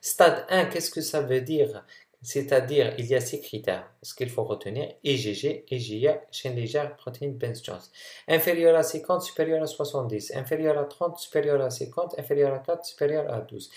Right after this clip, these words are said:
Si on a un pic monoclonal inférieur à cinquante, euh, hémo-, hémoglo-, euh, hémoglobine supérieure à dix et calcémie inférieure à douze et absence de lésion, c'est stade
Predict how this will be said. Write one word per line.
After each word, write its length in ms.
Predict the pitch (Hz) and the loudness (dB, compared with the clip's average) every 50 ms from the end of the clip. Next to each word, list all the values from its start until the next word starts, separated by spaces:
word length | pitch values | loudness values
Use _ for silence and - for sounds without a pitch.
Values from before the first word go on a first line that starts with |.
| - - - - - | -20 -20 -20 -8 -4
Si 260 | - - 220 214 - - | 2 4 6 6 6 4
on 160 | 180 175 175 180 | 2 2 4 4
a 60 | 175 | 2
un 140 | - 151 143 | 2 2 0
pic 200 | - 185 180 - | 0 -2 -4 -2
monoclonal 560 | 170 170 165 160 160 - 156 151 147 135 135 - | -2 0 0 -2 -2 -2 -2 -2 -2 -4 -6 -6
inférieur 560 | 147 143 143 - 151 143 147 151 143 131 - - | -8 -8 -2 0 0 0 2 2 0 0 0 -2
à 80 | 117 113 | -4 -4
cinquante, 720 | - - - 156 143 - 120 107 104 101 - - - - - - - - - - - - - | -4 -4 -4 -4 -2 -2 -2 -2 -2 -4 -10 -14 -16 -16 -16 -16 -20 -20 -20 -20 -8 -2 2
euh, 180 | 117 117 120 120 | 4 4 4 4
hémo-, 220 | 139 147 151 160 156 | 2 2 2 2 2
hémoglo-, 480 | 151 151 156 151 139 139 143 143 143 | 2 2 2 2 4 6 6 6 8
euh, 380 | 143 139 135 135 131 131 131 - | 8 8 6 8 6 6 4 4
hémoglobine 600 | 147 147 151 151 139 131 135 147 143 147 151 143 | 2 0 -2 -2 -2 0 0 0 2 2 0 -2
supérieure 680 | 123 - - - 143 139 135 131 131 131 123 120 - - | -2 -4 -6 -4 -4 -2 -2 -2 -2 -2 -2 -4 -4 0
à 320 | - 107 98 - - 113 110 113 | 2 2 2 2 0 -4 -8 -10
dix 380 | 156 170 156 - - - - 92 92 - - - - - - - - _ - | -8 -6 -4 -4 -2 -2 -2 -4 -4 -6 -12 -18 -18 -18 -18 -18 -10 _ 0
et 200 | 127 123 117 120 | 2 2 2 2
calcémie 600 | 120 156 151 139 - - 160 151 147 143 127 - - | 2 0 0 0 -2 -4 -2 0 0 0 0 0 -2
inférieure 600 | 143 135 - - 139 131 131 131 127 120 - - - | -4 -4 -4 -4 -6 -4 -2 -2 -2 -2 -2 0 0
à 100 | 107 - | 0 0
douze 400 | 143 151 160 143 120 - - - | 0 0 0 0 0 -2 -2 -2
et 160 | 123 120 - - | -2 -2 -2 -4
absence 340 | 123 - - - 147 135 120 | -6 -6 -4 -2 -2 -2 0
de 100 | 120 127 | 0 -2
lésion, 360 | 123 127 131 123 123 165 160 | 0 0 -4 -4 -4 -4 -4
c'est 160 | - - 185 - | -4 -4 -6 -8
stade 360 | - - - 139 135 135 | -4 -2 0 0 0 -2